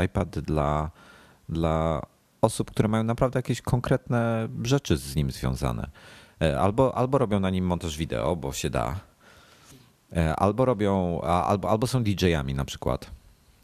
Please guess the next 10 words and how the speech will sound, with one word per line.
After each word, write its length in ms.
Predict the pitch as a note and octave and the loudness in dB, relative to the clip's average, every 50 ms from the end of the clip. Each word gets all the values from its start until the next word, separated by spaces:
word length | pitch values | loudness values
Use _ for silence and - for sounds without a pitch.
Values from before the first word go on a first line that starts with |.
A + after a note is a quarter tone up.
| - - | -14 -8
I, 600 | - D2+ D2+ D#2 D2+ D2 D2 C#2+ C2+ C#2 D2 - - | -4 -2 0 0 0 0 0 0 -2 -2 -2 -4 -2
i 100 | C#2+ E2 | -2 -2
wykorzystują 500 | C#2+ - - E2 D2 D2 - D#2+ D2+ D2+ | -2 0 0 -2 -2 0 0 2 2 2
iPada 280 | D2+ - D2+ C2+ D#2 C#2+ | 2 0 0 0 0 0
do 120 | C#2+ D2 | 0 0
tego 280 | - - B1 A#1 B1 B1 | 0 0 -2 -2 -2 -2
po 100 | - - | -2 -2
prostu. 400 | - - B1 - - B1 A#1+ A1+ - - - _ _ _ _ _ _ - - - - - - - - - - - - _ - - | -2 -2 -4 -2 -2 -4 -4 -4 -6 -12 -20 _ _ _ _ _ _ -20 -20 -20 -20 -20 -20 -20 -20 -20 -20 -20 -20 _ -12 -6
Ym, 1120 | - D#2 D#2 D2 F2 E2+ E2 D#2+ D2+ D2+ D#2+ D#2+ D#2+ D#2 D2+ C#2+ D2 D2+ D2+ D#2+ D#2 - D#2+ | -4 -4 -2 0 0 0 0 -2 -2 -2 -2 -2 -2 -4 -4 -4 -6 -6 -6 -6 -6 -8 -2
fotografowie, 760 | - - - - A#2 A#2+ A2+ - - F#2+ C#2+ C#2+ D2+ D#2+ G2 | 2 2 4 4 4 2 4 4 4 4 4 4 2 0 0